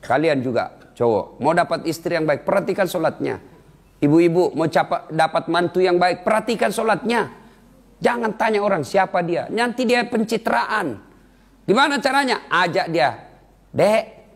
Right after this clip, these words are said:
kau datang ya?" "Kenapa, Ibu?" "Kau datang sholat,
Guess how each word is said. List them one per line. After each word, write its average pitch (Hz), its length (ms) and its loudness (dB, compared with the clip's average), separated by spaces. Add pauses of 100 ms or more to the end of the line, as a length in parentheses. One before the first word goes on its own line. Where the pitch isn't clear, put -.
(220)
kau 147 80 -2
datang 175 320 0
ya?" 220 240 2 (1120)
"Kenapa, 139 320 -4
Ibu?" 190 240 4 (400)
"Kau - 80 -8
datang 101 320 -2
sholat, 127 480 0